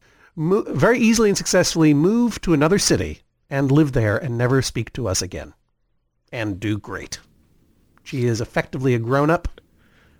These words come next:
The fact that I get to spend time with her at all is testament to the fact that, um, she's interested in it, and I'm glad. I like her.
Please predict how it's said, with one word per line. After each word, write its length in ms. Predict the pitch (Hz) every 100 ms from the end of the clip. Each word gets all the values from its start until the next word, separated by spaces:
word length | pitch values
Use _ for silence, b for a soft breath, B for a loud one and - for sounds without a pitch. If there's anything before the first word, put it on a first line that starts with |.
| b
The 80 | 143
fact 260 | 175 160
that 100 | -
I 60 | 156
get 160 | 143 147
to 60 |
spend 280 | - 165 151
time 220 | 151 156
with 120 | 147
her 180 | 160 151
at 180 | 160 143
all 560 | 170 156 127 156 226 _ _ _ _ _ _ _ -
is 140 | 143 -
testament 560 | 165 - 147 139 - -
to 300 | - 147 139
the 100 | 143
fact 380 | - 147 143 -
that, 260 | 156 -
um, 340 | 170 160 165 160 _ _
she's 320 | - 240 226
interested 500 | 277 302 - 247 156
in 140 | 131
it, 180 | 120 - - -
and 100 | 196
I'm 140 | 208
glad. 520 | 214 220 202 190 117 - _ _ _
I 120 | 202
like 300 | 190 196 202
her. 380 | 190 160 135 90